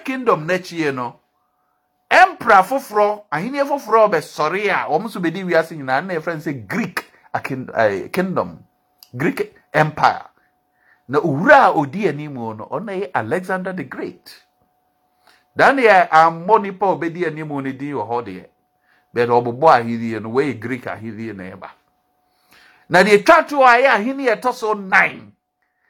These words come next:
a yɛno nso wohunu sɛ ɛyɛ dadeɛ wɔ ne nan no,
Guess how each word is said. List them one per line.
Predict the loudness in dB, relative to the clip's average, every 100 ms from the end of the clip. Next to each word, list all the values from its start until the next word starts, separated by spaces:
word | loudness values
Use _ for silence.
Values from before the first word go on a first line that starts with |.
| _ _ _ 4
a | 4 4
yɛno | 2 0 -4
nso | -4 -4
wohunu | -2 -2 -4
sɛ | -2 -2
ɛyɛ | 0 2
dadeɛ | 0 0 -2 0 2 2
wɔ | 0 0
ne | -2
nan | 0 0 0 -4
no, | -6 -8